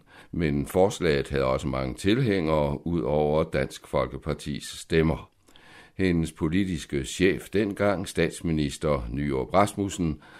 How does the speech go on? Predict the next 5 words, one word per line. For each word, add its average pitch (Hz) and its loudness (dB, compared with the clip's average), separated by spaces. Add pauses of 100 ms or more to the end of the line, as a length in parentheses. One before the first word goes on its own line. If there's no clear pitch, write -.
(160)
var 73 2
forstående, 92 2
men 67 0
beklagede 69 2
ordvalget. 101 4